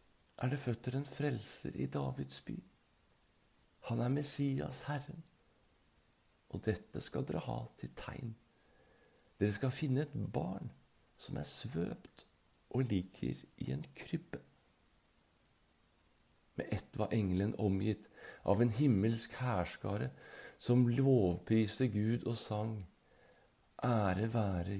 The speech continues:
Gud i det høyeste, og fred på jorden blant mennesker Gud har glede i.» Da englene hadde forlatt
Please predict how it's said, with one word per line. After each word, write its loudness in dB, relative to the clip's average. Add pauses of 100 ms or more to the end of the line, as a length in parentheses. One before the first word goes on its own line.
(120)
Gud -2
i 4
det 0
høyeste, -6 (560)
og -8
fred 2 (120)
på 0
jorden -2 (640)
blant 0
mennesker 2
Gud -2
har -2
glede -2
i.» -8 (3250)
Da -2
englene 2
hadde 0
forlatt -2